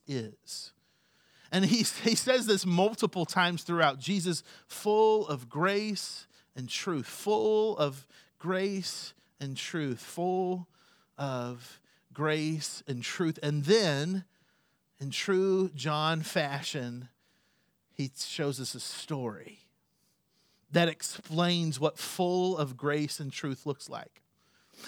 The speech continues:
It's this woman that was caught red-handed in adultery. Now, the guy somehow gets off scot-free, but the woman is dragged in front of everybody else. Public humiliation. And they say, "All right, listen,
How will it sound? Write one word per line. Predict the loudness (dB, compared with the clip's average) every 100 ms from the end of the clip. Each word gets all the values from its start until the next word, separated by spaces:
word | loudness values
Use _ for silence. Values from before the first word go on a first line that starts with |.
| 6
It's | 6
this | 4 2
woman | 4 6 6 6
that | 6 6
was | 6 2
caught | 2 6 8 8 6 0 -18 -8
red-handed | 6 10 10 8 6 4 4 4 4 4 2 -2 -10 -2
in | 2
adultery. | 2 6 6 6 -2 -4
Now, | 2 4 4 0 -8
the | 2
guy | 6 6 6
somehow | 2 4 6 4
gets | 2 -2 2
off | 2 2
scot-free, | 4 4 4 0 2
but | 2 0
the |
woman | 4 4 4 4
is | 0
dragged | 0 4 6 6 4
in | 0
front | 4 4
of | 4 4
everybody | 4 4 2 4 6
else. | 6 4 -6 -14 4
Public | 6 8 6 2
humiliation. | 0 2 4 4 4 2 0 -4 -8 0
And | 4
they |
say, | 6 8
"All | 10
right, | 8 8
listen, | 4 4